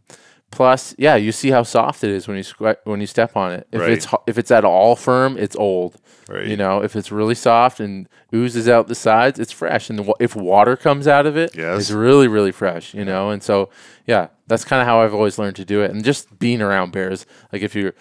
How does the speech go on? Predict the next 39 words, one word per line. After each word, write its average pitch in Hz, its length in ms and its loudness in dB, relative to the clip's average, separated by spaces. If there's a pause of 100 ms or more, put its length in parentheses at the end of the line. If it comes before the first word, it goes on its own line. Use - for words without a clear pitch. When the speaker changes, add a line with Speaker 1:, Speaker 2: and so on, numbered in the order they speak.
(1000)
Speaker 1:
seeing 127 360 -4
bears 98 260 0
all 95 200 2
the 95 80 -8
time 92 500 -8 (240)
or 101 120 -10
hunting 101 260 -6
bears 95 240 -2
a 98 60 -6
lot, 90 460 -4
you'll 98 140 -8
kinda 95 260 -4
just 92 140 -14
start 92 220 -4
figuring 92 380 -8
out, 92 300 -8 (360)
you 92 100 -12
know, 87 220 -10
okay, - 220 -12
this 90 200 -8
is 95 100 -8
fresh 87 300 -8
and 90 120 -12
this 85 140 -14
is 95 120 -10
Speaker 2:
Mm-hmm. 87 100 -8
Speaker 1:
old, 90 220 -6
right? 107 360 -6
And 98 300 -10 (460)
it's - 140 -8
hard 135 160 4
to 135 80 -6
describe 101 540 2
it, - 280 0
but 110 300 0
that's 101 220 -2
kinda 90 240 -10
how 87 120 -10
I 85 240 -10